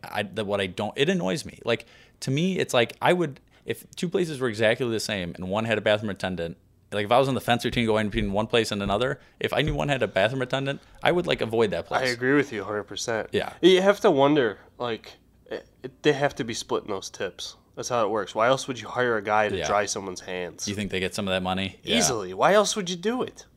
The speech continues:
Speaker 1: No. It's annoying.
Speaker 2: Yeah.
Speaker 1: It's
Speaker 2: Nobody
Speaker 1: annoying.
Speaker 2: enjoys that.
Speaker 1: No. No.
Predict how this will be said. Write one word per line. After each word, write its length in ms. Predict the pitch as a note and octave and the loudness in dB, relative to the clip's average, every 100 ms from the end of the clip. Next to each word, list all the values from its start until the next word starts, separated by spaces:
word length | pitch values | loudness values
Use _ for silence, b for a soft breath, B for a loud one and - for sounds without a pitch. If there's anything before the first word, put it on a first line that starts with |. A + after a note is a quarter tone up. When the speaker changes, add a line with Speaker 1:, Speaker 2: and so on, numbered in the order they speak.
| _ - - | _ -20 -8
Speaker 1:
No. 260 | A#2 G2 - b b b | -2 -2 -4 b b b
It's 160 | D3 | -4
annoying. 400 | E3+ G#3+ - - - _ - | -2 -2 -2 -6 -18 _ -10
Speaker 2:
Yeah. 260 | B3 G3+ - | -4 -2 0
Speaker 1:
It's 140 | - | 6
Speaker 2:
Nobody 280 | G3 E4 D4+ | 8 8 8
Speaker 1:
annoying. 160 | G3+ D3 | 8 6
Speaker 2:
enjoys 480 | - A#2 D3 G#3+ A#2+ | 2 2 4 4 2
that. 200 | G2+ A2 | 0 2
Speaker 1:
No. 280 | G2+ - - _ _ A#2 | 2 0 -8 _ _ -4
No. 260 | F#2+ C2 | -4 -4